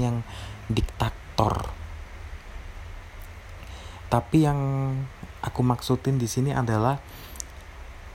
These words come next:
tidak membedakan seseorang based on their background, gitu loh. Based on their identity.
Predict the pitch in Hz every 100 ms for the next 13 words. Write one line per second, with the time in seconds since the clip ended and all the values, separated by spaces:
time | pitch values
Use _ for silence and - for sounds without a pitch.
0 | - - 131 120 117 120 127 120 110 113
1 | 107 104 - 131 139 147 147 - - -
2 | 123 123 120 113 113 135 151 - - -
3 | - - - 117 131 - - - 117 117
4 | 120 117 107 104 101 101 98 - - -
5 | 101 98 98 98 - - - - - -
6 | - - - - - - - - - -
7 | - - - - - 117 117 - 123 117
8 | 113 113 113 113 - - - - - -
9 | - - - - - - - 113 113 113
10 | 104 104 101 -